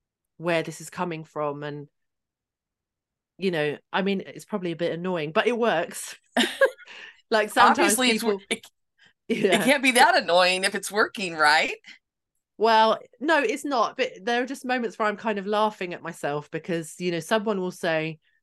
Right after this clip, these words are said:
Speaker 1: you know, for example, um, "This thing happened in my twenties and this is how I feel, felt about it. And decades later, I'm still feeling very strongly. Every time I think about this, I feel very emotional and I'm upset." And I'm like, "Is that the first time someone,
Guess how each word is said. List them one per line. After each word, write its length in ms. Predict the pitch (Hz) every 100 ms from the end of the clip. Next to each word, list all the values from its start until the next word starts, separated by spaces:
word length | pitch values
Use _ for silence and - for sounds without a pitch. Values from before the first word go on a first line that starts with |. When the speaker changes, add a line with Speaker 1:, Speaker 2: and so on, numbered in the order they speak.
| _ _ _ _
Speaker 1:
you 100 | 190
know, 140 | 165
for 100 | 160
example, 560 | 160 156 160 160 160 156
um, 280 | 151 156 160
"This 240 | 226 226
thing 200 | - 196
happened 400 | 190 202 196 185
in 60 | 180
my 140 | 165
twenties 840 | 165 208 208 196 196 170 147 151 156
and 200 | 151 151
this 160 | 190
is 100 | 180
how 160 | - 165
I 80 | 165
feel, 460 | - 208 190 165 -
felt 300 | 151 185 185
about 380 | 147 156 151 -
it. 100 | 156
And 140 | 147 160
decades 440 | 175 - 151 151
later, 360 | 160 160 - 143
I'm 160 | 151
still 260 | - 165 151
feeling 640 | - 151 147 147 147 143 _ _ _ _ _ _ _ _ _
very 220 | 190 165
strongly. 440 | 160 202 185 160
Every 160 | 170 180
time 220 | 190 175
I 40 | 160
think 200 | 185 165
about 180 | 165 123
this, 200 | 151 165
I 20 |
feel 220 | - 175
very 220 | 160 160
emotional 400 | 160 165 - 139
and 80 | 147
I'm 100 | 151
upset." 440 | 151 - - 160 123
And 100 | 151
I'm 100 | 160
like, 220 | 151 -
"Is 160 | 160 -
that 160 | 180
the 80 | 165
first 300 | - 185 185
time 180 | 190 180
someone, 600 | - 175 165 165 160